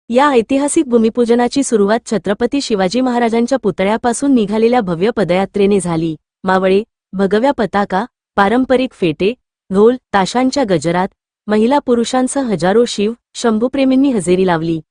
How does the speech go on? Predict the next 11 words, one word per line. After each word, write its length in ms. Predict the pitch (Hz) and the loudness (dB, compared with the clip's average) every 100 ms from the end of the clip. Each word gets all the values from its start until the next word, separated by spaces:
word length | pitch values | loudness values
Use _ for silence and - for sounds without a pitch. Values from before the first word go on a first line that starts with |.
| _ | _
पालखीत 400 | 190 196 220 302 - | 0 2 2 -2 0
ठेवलेला 380 | 247 208 202 220 | 0 2 2 0
शिवपुतळा, 720 | 226 202 196 - 254 190 165 226 _ _ _ | -2 -2 -2 -2 -4 -2 -4 -6 _ _ _
टोप्या 300 | 240 220 285 | 2 2 0
आणि 120 | 285 | 0
पारंपरिक 680 | 269 190 190 240 226 233 202 | 0 0 0 0 0 -2 0
वेशभूषेतले 680 | 185 - 214 233 240 233 247 | -2 0 -4 0 -2 0 0
युवक, 480 | 202 190 180 170 _ _ _ | 0 0 -2 -4 _ _ _
यामुळे 360 | 226 262 269 285 | 0 2 2 0
संपूर्ण 500 | - 214 196 254 277 | -2 -4 -2 -2 -2
परिसर 520 | - 185 185 - 185 | 0 -2 -2 -2 -4